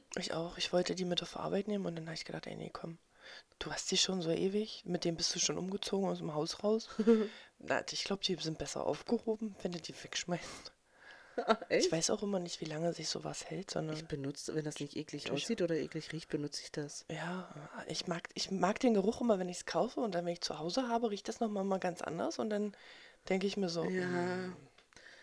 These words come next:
Speaker 2: das ist das Licht. <laughs>
Speaker 1: Versteh ich nicht.
Speaker 2: Ich hab, ich hab auch immer mehrere mit, ähm, in der Dusche,
Speaker 1: Ja.
Speaker 2: weil ich nicht jeden Tag das gleiche benutzen
Speaker 1: Ja.
Speaker 2: kann. Bescheuert, oder?
Speaker 1: Das hab ich auch.
Speaker 2: Ich hab das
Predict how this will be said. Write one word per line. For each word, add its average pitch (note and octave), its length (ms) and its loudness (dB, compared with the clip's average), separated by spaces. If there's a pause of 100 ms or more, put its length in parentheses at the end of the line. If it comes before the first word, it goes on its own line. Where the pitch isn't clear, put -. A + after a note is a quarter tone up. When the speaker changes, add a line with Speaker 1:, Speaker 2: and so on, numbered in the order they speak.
(180)
Speaker 2:
das - 180 -18
ist - 220 -10
das - 140 -14
Licht. F3 320 -4
<laughs> - 400 -6
Speaker 1:
Versteh D3+ 420 2
ich - 220 -6
nicht. - 140 -10 (300)
Speaker 2:
Ich F3+ 180 0
hab, - 280 4
ich - 140 -4
hab F3 160 2
auch F3 240 2
immer F3+ 280 4
mehrere A3 520 4
mit, A3 300 -2
ähm, G#3+ 500 0
in G#3+ 100 0
der G#3 180 4
Dusche, A3+ 420 2
Speaker 1:
Ja. F#3 340 6 (300)
Speaker 2:
weil G3 120 4
ich F#3+ 120 -2
nicht G3 200 2
jeden F#3+ 180 6
Tag G3+ 180 -4
das G#3 140 -2
gleiche G3+ 300 4
benutzen E3+ 420 2
Speaker 1:
Ja. F3+ 120 4
Speaker 2:
kann. F3 220 2 (1120)
Bescheuert, D3+ 480 -8
oder? E3 120 -8
Speaker 1:
Das - 200 -4
hab F3+ 80 0
ich F3 180 -4
auch. E3 100 -6 (440)
Speaker 2:
Ich F3+ 120 -12
hab - 80 -10
das G#3+ 160 -6